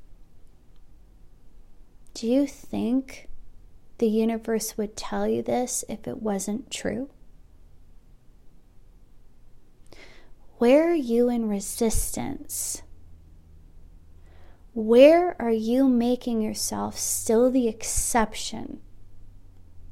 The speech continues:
And where are you not believing the universe and what it is saying to you?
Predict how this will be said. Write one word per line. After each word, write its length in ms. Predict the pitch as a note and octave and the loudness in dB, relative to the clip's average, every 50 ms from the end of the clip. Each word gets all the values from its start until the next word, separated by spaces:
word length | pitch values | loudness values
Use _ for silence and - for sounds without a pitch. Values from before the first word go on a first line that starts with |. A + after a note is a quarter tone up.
| - - - - - - - - - - - - - - - | -10 -10 -10 -12 -12 -12 -10 -10 -10 -12 -12 -14 -14 -8 -4
And 260 | A#3+ A#3 A#3 A#3+ A#3 | 0 2 2 2 2
where 520 | A#3+ A#3+ B3+ C4 C#4 D4 D#4 E4 E4 - - | 2 4 6 8 8 8 8 6 4 0 -2
are 80 | A#3+ A#3 | -4 -2
you 240 | A3+ A3 A3+ A3+ | 0 0 2 2
not 640 | A3+ A3 A3 A3+ A3+ A#3 B3 C4+ D4+ E4 D#4+ - - | 2 2 2 2 2 2 4 4 4 2 0 -4 -6
believing 1080 | - B3+ A3+ A3+ A#3 A3+ A#3 C4+ D4 D#4+ E4+ E4 C#4 A#3 A3 G#3+ - - - - - A3 - - - - - - - - - - - - - - - - - - - - - - - - - - - - - | -4 -2 0 0 0 0 2 4 6 6 6 6 4 4 0 -2 -4 -6 -8 -10 -10 -12 -16 -18 -20 -20 -20 -20 -20 -20 -20 -20 -20 -20 -20 -20 -20 -20 -20 -20 -20 -20 -20 -20 -20 -20 -20 -20 -20 -10 -2
the 100 | - A#3 | 0 0
universe 840 | A3 A3+ B3+ C#4+ F4+ G#4 E4 - - B2+ G#2+ - G#3+ - - - - - | 2 4 4 2 4 2 0 0 0 -2 -2 -2 -6 -4 -4 -4 -4 -2
and 220 | A#3 A3+ A3 A3+ | 0 0 2 4
what 160 | A#3 B3 C4+ | 4 4 6
it 160 | D4+ C#4 A#3+ | 8 6 6
is 180 | A3 A3 G#3 - | 6 2 0 -4
saying 540 | - - - - B3 B3 C4 C4 A#3+ A3 - | -4 -4 -2 0 2 4 4 4 4 2 -2
to 180 | - - - | -4 -10 -10
you? 280 | - - - - - - | -10 -10 -10 -12 -12 -16